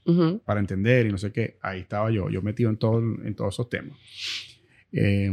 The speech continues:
Speaker 2: el apoyo, imagínate, es lo más importante que le puedes dar una, a una, a una madre que está por tener a su hijo,
Speaker 1: Pues
Speaker 2: ¿no?
Speaker 1: claro.
Speaker 2: Y a veces, em,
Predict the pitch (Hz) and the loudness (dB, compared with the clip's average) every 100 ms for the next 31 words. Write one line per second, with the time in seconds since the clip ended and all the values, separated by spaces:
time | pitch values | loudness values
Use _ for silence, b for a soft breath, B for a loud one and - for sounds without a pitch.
0 | 98 92 - 120 110 - 123 139 170 - | -2 -2 2 4 4 4 4 4 2 0
1 | 110 107 104 95 - 117 - _ _ _ | -2 0 -2 -6 -10 -10 -12 _ _ _
2 | _ - 127 127 127 147 127 107 107 127 | _ 4 6 8 8 6 4 -2 -2 -2
3 | 110 104 104 101 117 117 123 113 101 - | -2 0 2 4 4 4 4 2 0 -4
4 | 107 98 104 95 - 101 107 110 110 123 | -6 -4 -4 -4 -4 -2 0 0 0 -4
5 | 113 - 98 98 120 117 98 107 - - | -8 -6 -6 -4 -6 -4 -4 -4 -6 -2
6 | 160 - 143 165 202 151 _ _ - 113 | -2 0 0 2 0 -4 _ _ -2 2
7 | 101 95 123 131 117 - - 110 101 98 | 2 2 0 2 0 -4 -4 -2 0 -2
8 | 92 | -6